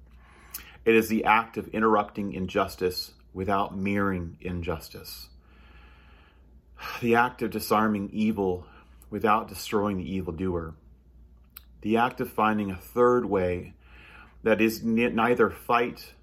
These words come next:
nor flight, but the careful, arduous pursuit of reconciliation and justice.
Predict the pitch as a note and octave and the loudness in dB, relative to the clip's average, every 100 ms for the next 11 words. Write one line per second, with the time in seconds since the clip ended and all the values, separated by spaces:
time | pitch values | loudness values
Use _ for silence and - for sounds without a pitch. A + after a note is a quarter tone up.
0 | _ G2+ F#2+ F2+ - B2 A2+ - - - | _ -4 -4 -4 0 0 0 -4 -18 -20
1 | - _ - _ - G2 F#2+ - B2 B2 | -20 _ -20 _ -8 -4 -4 0 2 2
2 | - B2 - - - A#2 A#2 A2+ A#2 A2 | 0 -2 -2 -8 -6 0 2 0 -2 -2
3 | A2 - A2+ G#2 - G2+ F#2 - - - | -2 -8 -8 -6 -4 -4 -4 -8 -20 -20
4 | - - G#2+ F2+ G2 A2+ B2 A2 G#2 G2 | -20 -14 -8 -2 -2 0 -4 -6 -2 0
5 | F#2 F2 E2+ F#2+ F2 E2+ - F#2+ F2+ D#2+ | 0 0 -4 -6 -6 -8 -10 -8 -8 -6
6 | E2 - F2+ - - | -6 -8 -14 -12 -14